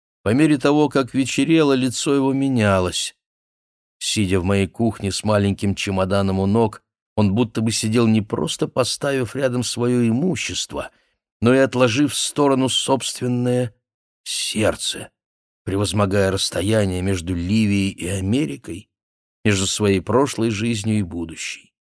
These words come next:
Возможно, сейчас, когда он оказался в Лондоне, где-то на полпути,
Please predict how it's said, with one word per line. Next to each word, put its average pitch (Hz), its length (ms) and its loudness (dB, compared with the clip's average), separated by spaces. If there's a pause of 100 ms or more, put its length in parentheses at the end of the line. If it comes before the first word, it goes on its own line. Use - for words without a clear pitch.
(720)
Возможно, 143 480 4
сейчас, 135 680 0
когда 95 320 0
он 110 120 2
оказался 113 640 0
в 87 140 -4
Лондоне, 113 680 0
где-то 107 360 -2
на 92 140 2
полпути, 101 920 -4